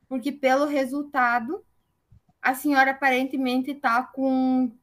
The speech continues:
câncer de colo de útero, no nic três, e a gente vai fazer a biópsia e a ressonância magnética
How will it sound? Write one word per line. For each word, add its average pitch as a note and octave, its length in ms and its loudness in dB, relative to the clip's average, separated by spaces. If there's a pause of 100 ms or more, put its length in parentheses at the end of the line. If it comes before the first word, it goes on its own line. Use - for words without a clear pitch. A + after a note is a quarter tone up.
(260)
câncer A#3+ 560 -2
de A3 160 -10
colo G#3+ 600 -2 (160)
de G3 160 -2
útero, A3+ 580 0 (2500)
no B3 420 2
nic C4+ 440 2
três, D4+ 680 -2 (240)
e D4+ 100 -2
a D#4 120 2
gente D#4 360 0
vai C#4+ 280 2
fazer C#4+ 460 0
a C4+ 120 4
biópsia C#4 720 2 (840)
e E4 120 2
a F4 100 8
ressonância E4 840 0 (420)
magnética D#4 680 8